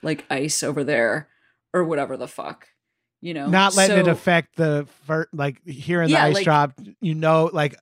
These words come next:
Speaker 2: it, you, s-, a part of you heard that, but you can't,
Speaker 1: Yep,
Speaker 2: like, oh,
Speaker 1: exactly.
Speaker 2: fuck,
Speaker 1: Yeah, like,
Speaker 2: dude.
Speaker 1: the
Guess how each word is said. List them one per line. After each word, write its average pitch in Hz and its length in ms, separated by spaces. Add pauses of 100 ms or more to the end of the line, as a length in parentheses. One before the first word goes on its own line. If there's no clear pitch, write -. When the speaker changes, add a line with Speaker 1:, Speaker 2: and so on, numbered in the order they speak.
(160)
Speaker 2:
it, 165 340
you, 165 220
s-, - 180
a 165 100
part 160 260
of 147 80
you 156 100
heard 147 240
that, 139 240
but 139 160
you 131 100
can't, 139 320
Speaker 1:
Yep, 277 240
Speaker 2:
like, 139 120
oh, - 20
Speaker 1:
exactly. 175 500 (240)
Speaker 2:
fuck, - 180
Speaker 1:
Yeah, 277 120
like, 220 200
Speaker 2:
dude. 117 100 (340)
Speaker 1:
the 196 340